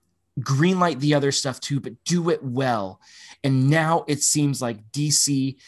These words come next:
is finally ready, in this particular instance, ready to sit at the big kids' table and say, "Okay, we're gonna do this right, y'all. We got James Gunn, we got Idris Elba, we got Margot Robbie. We're gonna do this thing. We're gonna do it upright, and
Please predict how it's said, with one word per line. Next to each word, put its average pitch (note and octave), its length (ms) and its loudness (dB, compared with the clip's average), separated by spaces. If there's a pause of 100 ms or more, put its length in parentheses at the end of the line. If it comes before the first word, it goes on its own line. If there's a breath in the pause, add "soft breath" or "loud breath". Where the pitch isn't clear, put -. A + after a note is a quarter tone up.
(160 soft breath)
is - 220 0
finally D#3+ 640 0
ready, B2+ 580 -2
in C3+ 220 0
this F#3 260 2
particular D3 800 -4
instance, A#2+ 500 -6
ready C3 220 0
to A#2+ 80 -4
sit - 200 0
at G2+ 80 -8
the A2+ 60 -14
big G#2 240 -8
kids' - 240 -4
table G#2 340 -6
and G#2 120 -4
say, G#2+ 180 -2
"Okay, A#2 300 0 (360)
we're C3 120 0
gonna C#3 120 6
do B2+ 140 2
this B2 180 0
right, A#2 200 -2
y'all. G2+ 280 -6 (260 loud breath)
We A#2+ 80 -4
got B2 140 0
James E3+ 320 4
Gunn, D3 380 4 (460)
we C#3 100 2
got C3+ 200 -2
Idris E3 300 0
Elba, B2+ 420 0 (140 soft breath)
we B2 80 -6
got A2 120 -4
Margot C#3+ 340 2
Robbie. B2 500 0 (200 loud breath)
We're A2+ 80 -6
gonna B2 140 2
do D3+ 220 2
this D3+ 220 2
thing. D3 320 0
We're A#2+ 100 -10
gonna A2 160 -6
do C#3 240 4
it D#3+ 60 4
upright, A2+ 480 0 (440 loud breath)
and A#2+ 400 2